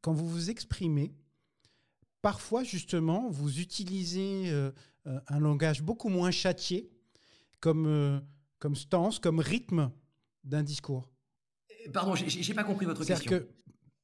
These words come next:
Speaker 1: parfois, dans, quand vous prenez la parole, alors pas, pas en plaidoirie, mais dans des, dans des concours ou, ou, ou autres, euh, la, la vulgarité, les jurons sont, euh,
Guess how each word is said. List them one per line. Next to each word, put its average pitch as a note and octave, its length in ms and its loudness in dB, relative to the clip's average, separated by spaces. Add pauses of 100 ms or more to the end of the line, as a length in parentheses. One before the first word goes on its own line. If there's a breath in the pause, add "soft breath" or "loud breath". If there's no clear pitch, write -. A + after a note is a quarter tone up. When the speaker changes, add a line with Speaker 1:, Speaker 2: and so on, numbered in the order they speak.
Speaker 1:
parfois, A3 640 0 (840)
dans, D3 760 2
quand D3+ 100 0
vous C3 120 0
prenez F#3 340 4
la D#3+ 100 4
parole, D3+ 560 2
alors C3 180 -8 (140)
pas, D#3 360 0
pas - 120 -2
en D3+ 100 0
plaidoirie, D3+ 520 2
mais C#3+ 100 0
dans B2+ 140 0
des, B2+ 140 -8
dans C3+ 120 -2
des C3+ 80 0
concours D#3 640 4
ou, C3 240 -2
ou, B2+ 200 -18
ou D3 280 -2
autres, - 220 -8 (420 loud breath)
euh, C#3+ 300 -2 (480 loud breath)
la, A#2+ 800 -8 (1120)
la G#2+ 140 -8
vulgarité, E3+ 880 -2
les G3+ 120 2
jurons E3+ 520 2 (560 loud breath)
sont, F#3 440 0
euh, C#3+ 180 2